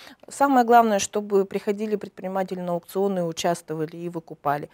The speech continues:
потому что я бы сказала, что по первому полугодию довольно скромный результат по аукционам, то есть это, если не брать,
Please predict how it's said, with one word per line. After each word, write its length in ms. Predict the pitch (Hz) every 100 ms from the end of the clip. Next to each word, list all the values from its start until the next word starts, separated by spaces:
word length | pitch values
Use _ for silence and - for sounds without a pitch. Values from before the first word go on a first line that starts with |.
| _ _ _
потому 320 | 180 202 202
что 220 | 190 - 196
я 160 | 196
бы 80 | 196
сказала, 460 | - 196 202 196 190
что 320 | - - 185
по 280 | - 185 180
первому 440 | 240 277 277 247
полугодию 520 | 240 220 214 214 196
довольно 540 | 185 208 220 208 196 -
скромный 760 | - - 196 175 175 156 156
результат 520 | 185 175 175 170 151 -
по 140 | 175
аукционам, 640 | 165 - - 254 320 262
то 120 | 226 190
есть 200 | - 185
это, 320 | - 170 180 _ - - _
если 260 | 220 -
не 120 | 190 185
брать, 420 | 196 180 -